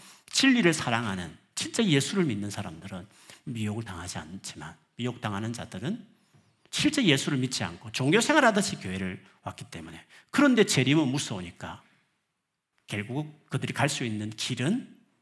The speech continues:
그 징조와 시기를 강조하는 그 미혹의 길에 들어서게 된다는 거죠. 그러니까 그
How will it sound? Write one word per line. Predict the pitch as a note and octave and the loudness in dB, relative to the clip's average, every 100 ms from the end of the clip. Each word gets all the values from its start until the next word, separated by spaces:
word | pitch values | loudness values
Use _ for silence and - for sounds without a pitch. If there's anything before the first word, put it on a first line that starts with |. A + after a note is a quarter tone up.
| _ _ _ _ - C3 - - - | _ _ _ _ -18 -18 -16 -20 -10
그 | C3+ A#2+ A#2 - | -4 -2 -4 -4
징조와 | - F3 C#3+ B2 | 2 4 4 2
시기를 | G#2+ D3+ D3 B2+ | 0 -2 0 -2
강조하는 | A#2+ G2+ G#2 A#2 G2+ A2+ G3+ - _ _ - | -2 -6 -6 -8 -6 -4 -4 -8 _ _ -12
그 | A2+ | -10
미혹의 | A2 A#2 B2 | -4 -2 -2
길에 | A#2+ A2 | -4 -4
들어서게 | A2 F3+ G3+ G3+ F3 A2+ F2 E2 F2 F2+ | 6 10 10 10 4 0 -2 -4 -8 -6
된다는 | G#2+ G2+ A2+ | -4 0 -2
거죠. | G2 C3 | -4 -2
그러니까 | - C#4 A3 F#3+ D3 | 4 4 4 2 0
그 | - E3 | 4 6